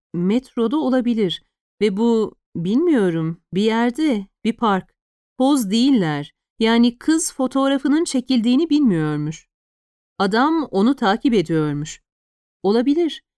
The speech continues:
Ve bu, bu bir poz işte. Eve son fotoğrafı kaldırdı. Rachel beyaz bir duvarın önündeki bir sandalyede oturuyordu.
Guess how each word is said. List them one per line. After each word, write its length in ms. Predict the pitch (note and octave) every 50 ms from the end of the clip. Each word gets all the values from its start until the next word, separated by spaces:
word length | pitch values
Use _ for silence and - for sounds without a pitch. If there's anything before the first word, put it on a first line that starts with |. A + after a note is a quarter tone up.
| _ _ _ _ -
Ve 200 | B3+ C4+ B3+ A3
bu, 280 | B3+ C4 G#3+ D#3+ D#3+ - _ _ _ _ _ _
bu 200 | - C#4+ F4 F4+
bir 180 | F#4 E4 E4 -
poz 320 | _ - D4+ D4 C4 F#3+
işte. 480 | D3+ D3+ - - - - E3 D#3 E3 - _ _ _ _ _ _ _ _ _ _ _ _ -
Eve 260 | A#3 B3+ C#4 D#4+ E4+ - _ _ _ _ _
son 340 | - - - D#4 D#4 E4+ F#4
fotoğrafı 580 | F#4 - C#4 B3 C4 B3+ A#3+ A#3 A3+ - A#3+ -
kaldırdı. 720 | - F#3 D#3 D3+ D3 C#3+ - D3+ C#3+ B2+ - D3 D3+ - _ _ _ _ _ _ _ -
Rachel 480 | G3+ G#3 G3 - - - E3+ A#3 A3
beyaz 380 | G3 G3 G#3+ A3+ B3+ C#4 B3 -
bir 200 | A3+ A3+ A#3 F#3+
duvarın 360 | G3 F#3 F#3 F#3+ F#3 F#3 F3+
önündeki 600 | - - D#3+ D#3+ D#3 D#3+ D#3 D3+ D#3 - - D4
bir 120 | B3+ B3
sandalyede 680 | A#3 - - A3+ G3+ F#3+ F3+ F3+ E3+ D#3 D3 D3 C#3 D#3
oturuyordu. 760 | C#3+ D3+ - - E3 D#3 D#3 D3+ D3+ D3 C#3+ C3+ - D3+